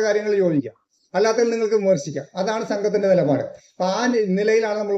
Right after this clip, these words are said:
മുന്നോട്ട് പോയിക്കൊണ്ടിരിക്കുന്നത്. ഞാനിതിപ്പോ ഇതിന് പറയാനുള്ള കാരണം, പലപ്പോഴും ഇതെങ്ങനെ യുക്തിവാദി സംഘടനകൾ അല്ലെങ്കിൽ പലതരത്തിലുള്ള ഒരുപാട് സംഘടനകൾ പ്രവർത്തിക്കുന്നുണ്ടല്ലോ, എന്തിനാണ് ഇങ്ങനെ ഒരു സംഘടന എന്നൊക്കെ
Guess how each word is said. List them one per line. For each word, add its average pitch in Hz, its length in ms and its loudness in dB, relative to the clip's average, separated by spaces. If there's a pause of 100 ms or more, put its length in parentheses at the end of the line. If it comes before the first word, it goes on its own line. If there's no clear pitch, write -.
മുന്നോട്ട് 185 320 2
പോയിക്കൊണ്ടിരിക്കുന്നത്. 165 540 -2
ഞാനിതിപ്പോ 196 320 0
ഇതിന് 208 220 -2
പറയാനുള്ള 190 420 0
കാരണം, 185 240 -2 (280)
പലപ്പോഴും 208 460 4 (120)
ഇതെങ്ങനെ 208 420 -2 (380)
യുക്തിവാദി 208 580 0 (320)
സംഘടനകൾ 196 560 0
അല്ലെങ്കിൽ 185 280 2 (360)
പലതരത്തിലുള്ള 208 640 2
ഒരുപാട് 202 480 2
സംഘടനകൾ 196 480 -2
പ്രവർത്തിക്കുന്നുണ്ടല്ലോ, 185 760 0 (300)
എന്തിനാണ് 208 480 0
ഇങ്ങനെ 208 240 -4
ഒരു 190 160 -2
സംഘടന 196 440 0
എന്നൊക്കെ 190 220 -2